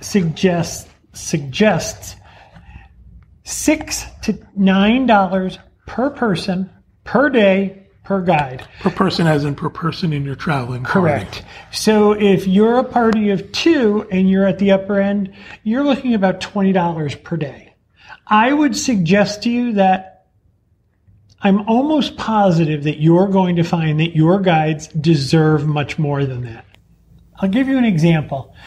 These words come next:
Speaker 1: We were standing outside of Westminster Abbey in the morning, waiting for our tour to begin, and it was chilly.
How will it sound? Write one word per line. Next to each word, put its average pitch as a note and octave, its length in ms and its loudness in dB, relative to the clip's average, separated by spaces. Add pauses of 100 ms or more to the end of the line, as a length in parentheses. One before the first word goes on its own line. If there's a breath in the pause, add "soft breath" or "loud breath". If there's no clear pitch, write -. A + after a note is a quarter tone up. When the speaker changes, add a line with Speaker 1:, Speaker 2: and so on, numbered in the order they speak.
(160 loud breath)
Speaker 1:
We G3+ 80 2
were F#3+ 80 6
standing C#4+ 360 0
outside A3+ 320 2
of F3 100 -2
Westminster F#3+ 600 0
Abbey E3 460 2 (220)
in F3+ 140 4
the F#3 40 4
morning, E3+ 460 4 (260 loud breath)
waiting C4+ 520 0
for - 260 -2
our F#3+ 180 4
tour F#3+ 360 0
to G3+ 80 2
begin, A3 540 -2 (180)
and F3 100 4
it F3 80 -2
was E3+ 140 -2
chilly. E3 540 -2